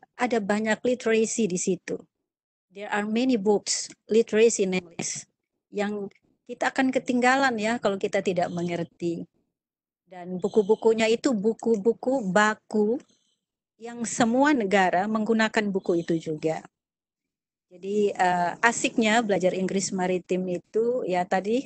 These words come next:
eh, untuk menghindari embejis, ya. Jadi ada kesamaan, eh, kesamarataan materi untuk, eh, maritim di seluruh,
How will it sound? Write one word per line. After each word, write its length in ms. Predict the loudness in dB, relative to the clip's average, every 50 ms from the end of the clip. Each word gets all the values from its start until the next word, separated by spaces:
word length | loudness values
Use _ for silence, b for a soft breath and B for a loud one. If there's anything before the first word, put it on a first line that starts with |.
| -4
eh, 180 | -4 -2 -2 0 -2
untuk 160 | -2 -2 -2 -2 -2
menghindari 400 | -2 -2 0 0 0 0 0 0
embejis, 480 | 0 2 0 0 2 2 0 0 0
ya. 160 | -2 -2 -2 0
Jadi 320 | 0 0 0 0 -2 -4 B B B B B B
ada 320 | -4 -2 2 2 2 2 2
kesamaan, 1120 | 0 -2 0 0 0 0 0 0 0 0 0 0 0 0 0 0 0 -2 -2 -4 -4 -6 -8 _ _ _ _ _ _ _ _ -20
eh, 100 | -18 -8
kesamarataan 1000 | -6 -4 -2 -2 -2 0 0 2 2 2 0 0 2 2 2 4 4 2 0 2
materi 880 | 2 0 0 0 0 2 2 2 2 2 0 0 0 0 -2 -4 -8 -12 _ _ _ _ _ _ _ _ _ _
untuk, 480 | -20 -20 -14 -4 -2 -2 -2 -2 -4 -6 -4
eh, 280 | -2 0 0 0 -2 -4 -4 -4
maritim 480 | -2 0 0 -2 0 0 0 0 2 0
di 180 | 0 -2 -2 -4 -4
seluruh, 440 | -6 -6 -4 -2 -2 0 -2 -2